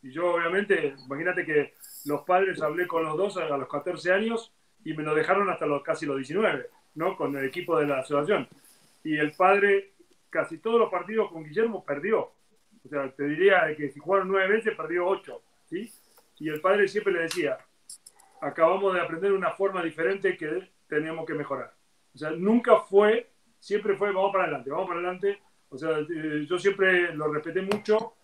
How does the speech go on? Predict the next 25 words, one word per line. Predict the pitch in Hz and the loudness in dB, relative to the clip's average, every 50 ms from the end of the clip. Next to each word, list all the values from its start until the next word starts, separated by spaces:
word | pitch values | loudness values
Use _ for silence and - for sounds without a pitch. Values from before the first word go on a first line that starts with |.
| _ _ _ _ _ _ | _ _ _ _ _ _
por | - 151 151 151 | -4 -4 -4 -4
su | - 160 160 | -4 -6 -6
mentalidad | 156 151 151 151 - 156 147 156 165 180 180 180 | -4 -4 -4 0 2 2 2 4 4 2 2 0
positiva. | 175 - - 160 151 - 165 143 135 127 123 | -2 -6 -6 -8 -6 -2 -2 -2 0 -2 -4
O | 120 | -6
sea, | 120 147 143 139 143 143 | -4 -2 0 0 2 0
lo, | 143 139 147 156 160 - | 0 0 -2 -4 -4 -6
creía | - 156 160 175 190 190 | -2 2 6 8 8 8
mucho | 190 190 214 220 - 214 185 | 6 4 0 0 0 0 0
en | 170 | 0
David, | 165 156 180 208 - - _ _ _ _ _ _ | -2 -2 -4 -4 -6 -10 _ _ _ _ _ _
¿sí? | - - 170 196 240 - _ - | -6 -4 -4 -4 -4 -6 _ -4
Y | 160 | 0
obviamente | 165 170 170 165 170 175 170 - 175 | 0 2 0 0 -2 -4 -4 -4 -2
el | 160 160 160 160 | -2 -2 -2 -2
acompañamiento | 147 139 143 139 131 139 139 147 156 156 156 | -2 -4 -4 -6 -6 -6 -6 -6 -6 -4 -4
de | 151 | -2
Javier, | 151 156 151 160 170 175 180 175 175 170 | 0 0 0 2 2 4 4 2 2 0
los | 147 139 131 139 | -4 -8 -10 -10
hermanos, | 143 156 185 190 185 180 165 147 | -8 -2 0 0 2 0 0 -2
¿viste? | 151 160 147 143 | -8 -12 -14 -12
Todo | - 165 165 165 | -8 -6 -6 -6
el | 160 | -6
grupo | 175 175 175 160 160 | -8 -8 -8 -10 -12
familiar. | 160 151 156 160 170 185 196 196 | -14 -14 -16 -10 -6 -6 -6 -6